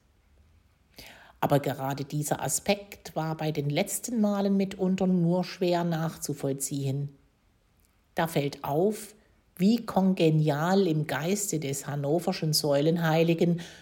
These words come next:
nun Barlow arbeitet und wie souverän ihre riesige Raumarbeit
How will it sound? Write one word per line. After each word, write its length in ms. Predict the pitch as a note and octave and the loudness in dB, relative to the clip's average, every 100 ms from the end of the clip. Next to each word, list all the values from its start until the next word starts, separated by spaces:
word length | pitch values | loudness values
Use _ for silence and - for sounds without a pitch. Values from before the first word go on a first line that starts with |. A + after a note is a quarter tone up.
| - _ | -20 _
nun 360 | F3+ F#3 F3+ - | 4 6 4 2
Barlow 560 | D#3+ E3 D#3+ E3+ F3 - | 0 2 4 6 4 2
arbeitet 880 | E3+ F3 D#3 D3+ D3 D3+ - - - _ - _ _ | -2 -2 0 0 0 -6 -8 -12 -14 _ -20 _ _
und 160 | F#3 F3 | -2 0
wie 100 | E3 | 0
souverän 600 | - C3+ C3+ D3 D#3 E3 | 0 -2 2 4 4 2
ihre 360 | D3 C3 C3 | 0 -2 -2
riesige 600 | - F3 G3+ G#3 F#3 D#3+ - | 2 2 2 0 0 0 0
Raumarbeit 960 | C3 D#3 E3 E3+ E3+ E3+ D#3+ D#3+ D#3+ | 2 2 2 -2 -4 0 2 0 -2